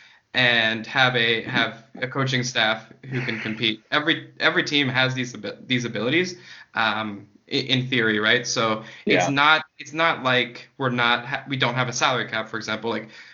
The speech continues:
Speaker 1: we're all pretty much playing in the same realm, the same tier. Uh, so, so I,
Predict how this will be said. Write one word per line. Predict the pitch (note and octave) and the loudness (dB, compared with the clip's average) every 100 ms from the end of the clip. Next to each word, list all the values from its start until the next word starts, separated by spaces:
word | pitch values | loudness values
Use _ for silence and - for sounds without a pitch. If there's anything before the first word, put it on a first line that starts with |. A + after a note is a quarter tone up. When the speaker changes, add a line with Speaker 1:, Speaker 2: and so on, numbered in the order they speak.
| _ | _
Speaker 1:
we're | D#3 | 2
all | D#3+ F3 - - - | 4 4 2 -12 -20
pretty | - F#3+ D3+ | -6 -2 0
much | B2+ B2+ - | 0 -2 -2
playing | C#3+ B2+ A#2+ A#2 | 2 4 4 2
in | A2+ | -2
the | A2 | 0
same | - C3+ A#2 A2+ | 2 2 2 2
realm, | B2+ A2+ G#2 | 4 2 0
the | A2 | -4
same | A2 C3 A#2+ | 0 0 0
tier. | - C#3 A2+ G#2 - - - - - - | 0 2 4 2 -2 -16 -20 -20 -16 -4
Uh, | A2+ G#2 G2+ G2+ | -2 0 0 -2
so, | - - - | -4 -4 -4
so | - C3 A#2 A#2 A2+ - | 0 2 4 2 -2 -10
I, | - | -4